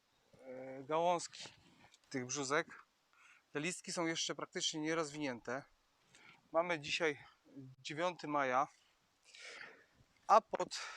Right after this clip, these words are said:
tą brzuską, spójrzcie tutaj, w tym miejscu,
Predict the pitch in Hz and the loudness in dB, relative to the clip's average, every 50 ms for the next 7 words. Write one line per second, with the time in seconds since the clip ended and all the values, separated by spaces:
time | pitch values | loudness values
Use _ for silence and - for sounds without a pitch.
0 | - - - - _ - _ - - 151 143 135 135 147 185 202 196 - - 190 | -14 -16 -20 -20 _ -20 _ -4 -2 -2 -2 -2 -2 0 0 0 0 0 -2 -2
1 | 180 - - - - - 190 190 170 - - 143 - 165 175 - 185 180 180 175 | -2 -2 -4 -8 -6 -2 -2 -2 -2 -4 -6 -8 -8 -8 -2 2 4 4 4 4
2 | - - - - - - - - - - - - - - - _ _ _ - - | 0 -8 -12 -12 -12 -14 -14 -14 -14 -14 -14 -14 -16 -16 -18 _ _ _ -20 -18
3 | - - - - - - - - - - - _ _ _ _ - - - - _ | -18 -16 -16 -16 -16 -16 -16 -16 -18 -20 -20 _ _ _ _ -20 -20 -20 -20 _
4 | _ _ - - - - - - 190 185 175 160 156 160 156 - - - 165 156 | _ _ -12 -12 -12 -12 -10 -6 -4 -2 0 0 0 0 0 -2 -4 -4 -6 -6